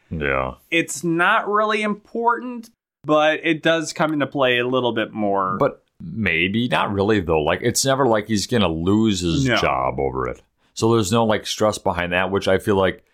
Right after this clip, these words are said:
Speaker 1: we've had other shows where that, or movies where that's happened, where parents have
Speaker 2: Well,
Speaker 1: been
Speaker 2: it's what
Speaker 1: under
Speaker 2: we were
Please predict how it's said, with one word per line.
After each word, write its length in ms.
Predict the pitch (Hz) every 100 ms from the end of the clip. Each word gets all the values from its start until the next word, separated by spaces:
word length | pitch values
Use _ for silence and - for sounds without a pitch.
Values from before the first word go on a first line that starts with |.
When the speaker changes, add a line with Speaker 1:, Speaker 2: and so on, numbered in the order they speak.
| _ _ -
Speaker 1:
we've 140 | 110
had 200 | 104 80
other 300 | 71 82 107
shows 440 | 104 113 110 113
where 120 | 101 104
that, 220 | 104 104
or 60 | 95
movies 400 | 98 107 110 98
where 100 | 98
that's 200 | 92 90
happened, 440 | 92 87 95 98 - _ _
where 420 | - 73 71 71 64 -
parents 360 | - 87 87 185
have 60 |
Speaker 2:
Well, 80 | 214
Speaker 1:
been 100 | 233
Speaker 2:
it's 60 | 220
what 80 | 233
Speaker 1:
under 100 |
Speaker 2:
we 40 |
were 40 | 247